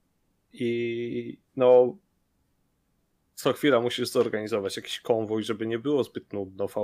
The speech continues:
S C. Jak sam chcesz pojechać, to przyznam się szczerze, że kilkanaście spokojnie razy, a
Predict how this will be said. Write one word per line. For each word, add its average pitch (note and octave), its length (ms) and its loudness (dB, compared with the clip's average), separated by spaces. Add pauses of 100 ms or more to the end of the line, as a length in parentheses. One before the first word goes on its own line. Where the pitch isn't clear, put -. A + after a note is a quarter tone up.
(120)
S - 160 -10
C. C#3+ 200 0 (580)
Jak G#2+ 280 0
sam E3+ 200 4
chcesz - 240 -4
pojechać, A2+ 600 -2
to D3+ 160 0 (440)
przyznam B2+ 480 -2
się - 360 -4
szczerze, A#2+ 380 -2
że A2 320 -2 (260)
kilkanaście B2+ 1040 0
spokojnie A#2 640 0
razy, A#2+ 400 2 (1080)
a A2+ 400 6